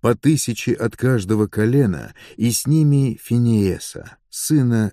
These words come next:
Элеазара священника, который взял с собой сосуды из святилища и трубы походные.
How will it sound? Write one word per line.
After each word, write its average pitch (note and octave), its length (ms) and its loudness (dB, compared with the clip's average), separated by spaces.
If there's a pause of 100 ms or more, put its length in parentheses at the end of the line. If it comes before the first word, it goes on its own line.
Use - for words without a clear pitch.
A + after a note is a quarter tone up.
Элеазара G#2+ 680 -2
священника, E2+ 1000 -8 (340)
который D3 460 4
взял A2 400 0
с - 60 -8
собой A2+ 500 -2
сосуды G#2 640 -4
из G2 240 -8
святилища G#2 920 -4 (240)
и A2 100 0
трубы G#2 540 -2
походные. A1+ 960 -12